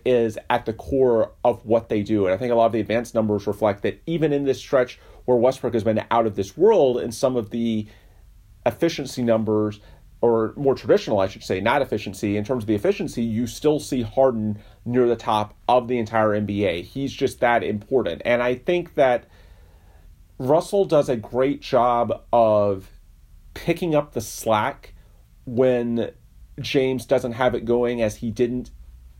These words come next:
in January. But I think it's less about, and some people that are Westbrook critics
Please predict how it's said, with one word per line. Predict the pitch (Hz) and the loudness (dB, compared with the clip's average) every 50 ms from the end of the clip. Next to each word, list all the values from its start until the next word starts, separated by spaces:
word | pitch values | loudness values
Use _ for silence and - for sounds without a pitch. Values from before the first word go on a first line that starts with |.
| - - | -6 -2
in | 143 135 | -2 -2
January. | 117 - 127 113 117 127 135 139 139 147 147 156 170 165 165 165 _ - - - - - - - | -2 0 0 0 0 0 -2 0 0 0 0 0 -2 -4 -8 -12 _ -20 -20 -20 -20 -20 -6 -2
But | - 156 160 | 2 4 4
I | 160 160 | 4 2
think | 160 - 220 214 220 | 2 -2 -2 -2 -2
it's | 196 - - | -4 -4 -4
less | 156 160 185 202 214 226 - - - | 0 2 4 4 4 2 0 -2 -2
about, | 180 165 151 160 147 143 143 - - | 0 2 2 4 4 4 2 0 -2
and | - - - - 170 165 156 | -4 -4 0 0 0 0 0
some | - - 220 226 | 0 0 0 0
people | 220 220 214 196 185 | 0 -2 -2 0 0
that | 160 151 135 | 2 2 2
are | 127 | 2
Westbrook | 123 127 156 - - - 131 - - | 2 2 0 0 -2 -4 -6 -6 -6
critics | - - - 135 131 135 131 - - - | -6 -2 0 0 0 0 -2 -4 -10 -20